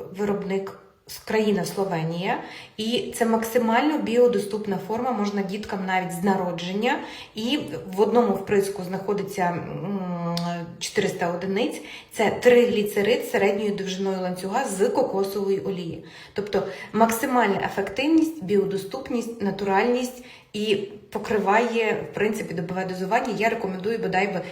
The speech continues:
дві-три тисячі для дорослої людини зараз в період вірусів. Ось покажу, як це ще раз виглядає в прийомі. По три вприски два рази в день, це виходить дві чотириста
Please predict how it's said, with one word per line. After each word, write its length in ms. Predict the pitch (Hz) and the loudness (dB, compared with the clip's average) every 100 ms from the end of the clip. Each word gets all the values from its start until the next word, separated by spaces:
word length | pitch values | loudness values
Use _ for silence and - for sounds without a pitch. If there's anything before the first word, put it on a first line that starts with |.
| - - | -12 -6
дві-три 340 | 185 214 196 | -2 0 -2
тисячі 460 | - 220 226 - 196 | -2 -4 -4 -4 -4
для 180 | 175 175 | 0 0
дорослої 460 | 196 185 - 185 | 0 -4 -4 -6
людини 300 | 175 185 233 | -2 0 0
зараз 300 | 175 180 196 | 2 2 0
в 80 | - | -6
період 320 | 185 180 165 | -8 -6 -8
вірусів. 500 | 165 160 165 - - - _ _ _ _ _ 226 | -8 -8 -8 -10 -18 -20 _ _ _ _ _ -12
Ось 80 | |
покажу, 400 | 226 226 214 190 | -10 -8 -8 -6
як 200 | 196 185 165 - | -4 -4 -6 -10
це 200 | 175 160 - | -8 -8 -8
ще 200 | - 190 | -10 -10
раз 160 | 170 - | -10 -12
виглядає 500 | 185 202 196 220 294 | -8 -6 -4 -4 -6
в 100 | - | -6
прийомі. 420 | 262 262 262 262 269 - - _ _ _ _ - _ _ _ - - _ _ - - _ - - _ _ _ _ _ _ - | -6 -4 -4 -6 -8 -14 -20 _ _ _ _ -20 _ _ _ -20 -20 _ _ -20 -20 _ -20 -20 _ _ _ _ _ _ -8
По 100 | - | 0
три 200 | 247 240 | 2 2
вприски 560 | - - 285 320 - - 190 | 0 0 -2 0 -6 -6 -4
два 120 | 208 | -2
рази 220 | 208 196 | -2 -2
в 80 | 185 | -4
день, 320 | 233 294 320 - - | -2 -2 -4 -8 -10
це 180 | 214 220 | -6 -6
виходить 380 | 214 - 208 180 | -6 -8 -6 -6
дві 180 | 175 208 | -4 -6
чотириста 540 | - 196 202 - 185 | -4 -4 -4 -6 -10